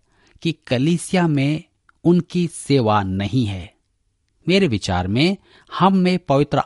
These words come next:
आत्मा का अंतर्वास है और इस प्रबंध के अतिरिक्त अन्य प्रबंध की आवश्यकता नहीं है। मैं अनादि पवित्र आत्मा को सृजित स्वर्गदूतों की अपेक्षा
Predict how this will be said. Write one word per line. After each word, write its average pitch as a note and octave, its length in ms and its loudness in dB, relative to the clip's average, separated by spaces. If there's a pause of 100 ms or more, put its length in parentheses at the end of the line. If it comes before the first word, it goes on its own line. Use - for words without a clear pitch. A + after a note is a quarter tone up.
आत्मा D3+ 460 2
का G2 220 0
अंतर्वास G#2 920 -4
है D#3 220 -6 (420)
और C#3+ 360 4
इस F3 240 -4
प्रबंध E3 520 0
के C3+ 240 -2
अतिरिक्त A#2 960 -4 (540)
अन्य F#3 340 4
प्रबंध D#3 460 0
की C#3+ 200 -2
आवश्यकता A#2 760 -2
नहीं G2+ 380 0
है। F2+ 320 -10 (800)
मैं F3 300 2 (120)
अनादि D3+ 460 0
पवित्र C#3+ 460 0 (120)
आत्मा C3 460 0
को G#2 500 -6 (360)
सृजित F3+ 600 0
स्वर्गदूतों C#3+ 720 0
की C#3+ 200 -4
अपेक्षा G#2+ 840 -2